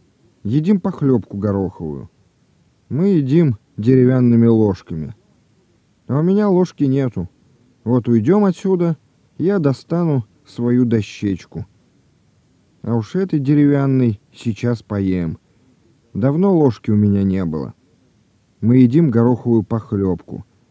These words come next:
Хлеба нет. Коля ест медленно. Изредка на хозяйку посматривает.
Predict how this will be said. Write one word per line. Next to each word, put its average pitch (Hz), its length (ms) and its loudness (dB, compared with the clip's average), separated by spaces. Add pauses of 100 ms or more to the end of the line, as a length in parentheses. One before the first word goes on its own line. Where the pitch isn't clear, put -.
Хлеба 131 440 0
нет. 95 400 0 (800)
Коля 170 280 0
ест 120 440 0
медленно. 85 800 -2 (920)
Изредка 165 520 -2
на 139 100 -2
хозяйку 107 560 -2
посматривает. 90 920 -6